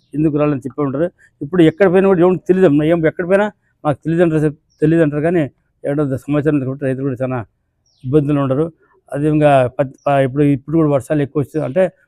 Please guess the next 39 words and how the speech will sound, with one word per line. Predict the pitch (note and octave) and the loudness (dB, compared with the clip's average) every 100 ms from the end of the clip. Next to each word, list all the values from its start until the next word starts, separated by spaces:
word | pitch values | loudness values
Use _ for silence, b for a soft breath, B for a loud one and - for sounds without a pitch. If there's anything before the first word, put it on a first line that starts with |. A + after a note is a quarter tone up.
| _ | _
ముందేమో | C3 C#3 F3+ | -4 4 6
వర్షాలు | E3 C3 F3 | 6 4 6
రాలేదు, | E3 D#3 C3+ F3+ F#3+ b b _ | 6 6 4 0 -2 b b _
రీసెంట్‌గా | D3 E3 E3+ E3+ | 0 2 4 4
ఒక | D3+ | 4
నెల | C#3+ D#3+ | 4 2
నుంచి | E3+ | 2
కంటిన్యూ | D3 D3 D3+ D#3+ D3 | 0 -2 0 0 0
వర్షాలు | C3+ D3 | -2 -6
వచ్చి | C3 D3 | -6 -4
కూడా | C#3+ B2 - _ _ _ | 0 -2 -4 _ _ _
విపరీతంగా | B2+ E3+ D#3+ E3+ D#3 A2+ G#2+ C3+ | -2 0 2 6 4 4 -6 -4
మేము | D3+ | -2
కూడా | D#3+ C#3 | -2 -2
తో-, | C#3+ C3 | -4 0
మాకు | C#3+ | 0
కూడా | D3 C3+ B2+ | 0 -2 -2
రైతు | C3+ D3 | -2 0
కాబట్టి | C#3+ C3 E3 F#3+ _ _ _ _ - | 0 -2 -6 -8 _ _ _ _ -10
ఆ | B2+ - | -10 -6
పంటల్లో | C3+ D#3+ D#3+ D3+ B2 _ _ - | -4 -2 2 2 0 _ _ -4
కలపంత | D3 C#3+ C#3 | -2 -2 -4
విపరీతంగా | C#3 C3+ C#3+ | -4 -4 -4
పెరిగి | C3 C3+ C#3+ | -4 -4 -4
కూలోళ్ళు, | C3 D3 D3+ C#3 A2+ C3+ | -4 0 0 0 -4 -4
లేబర్ | C#3+ D3 C3+ G#2+ _ _ _ | -2 0 -2 -4 _ _ _
దొరకడం | A#2+ A#2 D3 D#3 D#3 | -6 -2 2 4 4
లేదు. | C#3+ | 2
కాబట్టి | C3 C3 | -2 -4
చాలా | C#3 C3+ | -4 -4
ఇబ్బందులు | B2+ C#3 C#3 | -4 -4 -4
ఉన్నారు. | C3 A#2 | -4 -6
కాబట్టి | A#2+ A2+ F3 _ _ _ _ | -8 -8 -14 _ _ _ _
ఇప్పుడు | C3 F3 F3 | -12 -2 2
కూడా | E3+ E3+ D#3 C3+ | 6 4 2 -4
ఎ-, | C#3 - | -6 -6
అతి | B2 F3 | -6 0
వర్షం | E3 B2+ D3+ D3 | -2 -2 -4 -2
వల్ల | C#3+ | 0